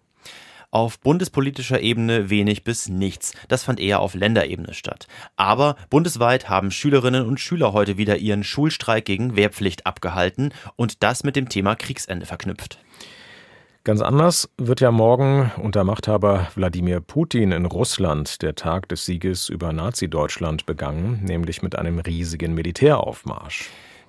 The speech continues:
Speaker 1: Genau, allerdings der Schwerpunkt hat sich unter Putin arg verschoben. Vom Erinnern an die Helden, die Berlin befreit haben, hin zu einer Kriegspropagandashow, ganz besonders seit dem Überfall auf die Ukraine. Diesmal aber, darüber hatten wir im Podcast ja auch schon gesprochen,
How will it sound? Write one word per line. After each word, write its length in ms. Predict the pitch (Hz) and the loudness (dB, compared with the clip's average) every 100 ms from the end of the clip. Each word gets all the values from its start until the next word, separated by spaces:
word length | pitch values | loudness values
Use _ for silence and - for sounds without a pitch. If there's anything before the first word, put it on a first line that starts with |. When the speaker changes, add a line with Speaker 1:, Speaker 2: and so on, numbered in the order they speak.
| _ | _
Speaker 1:
Genau, 340 | 123 147 143 95 | 2 4 4 4
allerdings 640 | - 113 117 147 160 - | 0 2 4 2 0 -2
der 120 | 123 | 0
Schwerpunkt 480 | 127 117 160 180 160 | 0 2 2 2 0
hat 120 | 113 | -2
sich 100 | 98 | -2
unter 140 | 107 98 | 0 -2
Putin 400 | - 107 110 117 | -2 -2 -2 -4
arg 240 | 90 92 | -4 -4
verschoben. 480 | - 120 156 147 95 | -6 -4 -2 -2 -2
Vom 180 | - 110 | -2 -2
Erinnern 420 | 101 - 127 131 | -2 -2 0 0
an 120 | 101 | 0
die 100 | 92 | -2
Helden, 380 | 90 135 123 95 | 0 2 2 0
die 160 | 95 92 | -4 -2
Berlin 320 | 90 98 156 | -2 2 2
befreit 420 | 131 - 117 113 | 0 2 0 2
haben, 320 | 113 107 107 - - | 2 2 0 -4 -2
hin 160 | 139 | -2
zu 140 | 156 - | 0 0
einer 200 | 104 107 | -2 -4
Kriegspropagandashow, 1200 | - 135 139 - 120 117 120 127 113 - 107 104 - | -4 -6 -6 -4 0 2 4 2 0 2 0 0 -4
ganz 220 | - 120 139 | -2 -2 0
besonders 460 | 139 107 107 107 | 0 2 2 2
seit 160 | 98 95 | 0 -2
dem 100 | 98 | -4
Überfall 460 | 110 98 - 95 | -4 -6 -2 -2
auf 160 | 82 87 | -2 -4
die 100 | 90 | -8
Ukraine. 640 | 87 - 107 90 - - _ _ - - | -10 -6 -4 -4 -10 -16 _ _ -12 -6
Diesmal 360 | 160 - 95 | -4 0 0
aber, 360 | 78 90 101 147 - | 0 0 0 0 -6
darüber 420 | - 92 98 98 87 | -4 -2 0 -2 -2
hatten 200 | - 98 | -4 -4
wir 80 | |
im 80 | 90 | -2
Podcast 400 | 98 101 90 87 | -4 -6 -6 -4
ja 60 | 85 | -4
auch 100 | - | -4
schon 120 | 113 | -4
gesprochen, 480 | 107 - 131 123 | -6 0 0 0